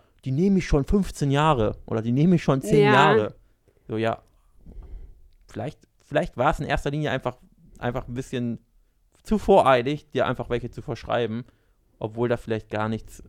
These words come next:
Speaker 1: obwohl das gar nicht zwingend nötig ist.
Speaker 2: Ärzte haben halt auch voll oft so einen Zeitdruck und so muss man ja ehrlicherweise gestehen, ich will die jetzt nicht in Schutz nehmen oder so. Ich kann mir vorstellen, dass die so einfach sehen, ah, ist außer, außer der, äh, Norm,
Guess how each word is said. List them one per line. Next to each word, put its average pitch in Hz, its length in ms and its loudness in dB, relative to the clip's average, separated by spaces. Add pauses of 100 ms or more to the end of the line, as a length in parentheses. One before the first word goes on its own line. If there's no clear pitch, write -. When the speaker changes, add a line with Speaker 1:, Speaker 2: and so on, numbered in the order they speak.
Speaker 1:
obwohl 113 260 -6
das 113 120 -6
gar 110 100 -8
nicht - 340 -14
zwingend 104 280 -8
nötig 104 320 -10
ist. - 240 -18 (500)
Speaker 2:
Ärzte 214 320 -2
haben 240 160 2
halt 208 120 4
auch 202 80 0
voll 226 200 -2
oft 214 160 0
so 196 60 -2
einen 185 120 -2
Zeitdruck 190 640 -6
und 175 200 -4
so 180 80 -4
muss 180 220 -4
man 180 120 -2
ja 165 280 -2
ehrlicherweise 180 1000 0
gestehen, 175 340 -4
ich - 120 -10
will 170 80 -4
die 165 60 -2
jetzt 165 160 -8
nicht 180 120 -8
in 170 100 -6
Schutz - 260 -12
nehmen 175 260 0
oder 175 180 -2
so. 180 240 -2 (480)
Ich - 80 -20
kann 202 140 0
mir 175 60 0
vorstellen, 185 320 0
dass 180 120 -4
die 185 100 0
so 175 100 0
einfach 170 340 -4
sehen, 185 340 0
ah, 233 280 2 (760)
ist - 220 -6
außer, 190 440 -4
außer 190 220 -4
der, 180 840 -4
äh, - 220 -14
Norm, 190 340 0